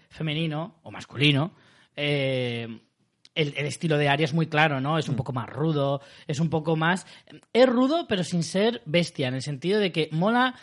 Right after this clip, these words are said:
Speaker 1: mucho la conversación previa. El,
Speaker 2: Mm,
Speaker 1: "¿Lo has
Speaker 2: sí,
Speaker 1: hecho
Speaker 2: sí.
Speaker 1: alguna vez?". O sea, porque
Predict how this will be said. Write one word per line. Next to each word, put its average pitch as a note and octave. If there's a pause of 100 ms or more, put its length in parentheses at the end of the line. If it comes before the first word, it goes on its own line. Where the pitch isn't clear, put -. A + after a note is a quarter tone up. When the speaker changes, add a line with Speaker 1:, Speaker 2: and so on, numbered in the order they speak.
(140)
Speaker 1:
mucho G3+
la A#3
conversación F#3+
previa. A#2+
El, C#3+
Speaker 2:
Mm, A#2 (200)
Speaker 1:
"¿Lo -
has F#3+
Speaker 2:
sí, C4
Speaker 1:
hecho B3
Speaker 2:
sí. C4
Speaker 1:
alguna F3
vez?". A3+ (300)
O D#3
sea, C#3+
porque D3